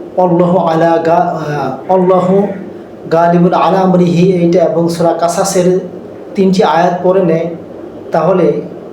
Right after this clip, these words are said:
ওই সময় এটা কার্যকর হবে। যাই হোক প্রিয় ভাই, আমাদের যাদের এটা প্রয়োজন, ইনশাল্লাহ আমল করার চেষ্টা করব, কারণ আপনি যদি এটা বাস্তবতা বা এটা ফলাফল,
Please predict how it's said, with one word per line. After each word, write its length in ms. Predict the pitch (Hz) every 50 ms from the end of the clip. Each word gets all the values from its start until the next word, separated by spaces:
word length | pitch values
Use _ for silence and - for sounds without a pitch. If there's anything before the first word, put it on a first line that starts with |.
| - - - - - - -
ওই 140 | 180 175 175
সময় 440 | 175 196 196 190 196 190 175 151 147 - - - - - -
এটা 260 | 175 170 170 190 180 170 170 170
কার্যকর 400 | 165 156 - 165 170 170 165 151 151
হবে। 300 | - 143 143 - - 127 - - - - - 185 151
যাই 180 | 185 185 185 180
হোক 220 | 175 175 196 - - -
প্রিয় 180 | - 170 170 165
ভাই, 200 | 165 160 175 190 202 208 - -
আমাদের 420 | 165 170 170 175 175 175 190 180 170
যাদের 320 | 165 156 156 160 175 170 165 165 170
এটা 140 | 170 175 165 - -
প্রয়োজন, 380 | 180 180 190 185 180 170 170 170 170 - 196
ইনশাল্লাহ 460 | 180 170 - - 190 180 175 165 151 - - 165
আমল 180 | 170 175 180 180
করার 280 | 180 190 185 170 147 - -
চেষ্টা 220 | 160 - - 180 165
করব, 240 | 160 156 143 135 131 131 - - - - - - - - - - - - - - -
কারণ 180 | - 165 165 160 160
আপনি 160 | - - 202 175 180
যদি 200 | 185 175 185 190 190 190 190 185 - - - - - - -
এটা 180 | 170 170 180 170 170 160
বাস্তবতা 480 | 160 - - - 196 185 196 185 196 185
বা 100 | 170 175 170
এটা 160 | 170 170 175 - -
ফলাফল, 440 | 170 175 175 175 175 185 180 147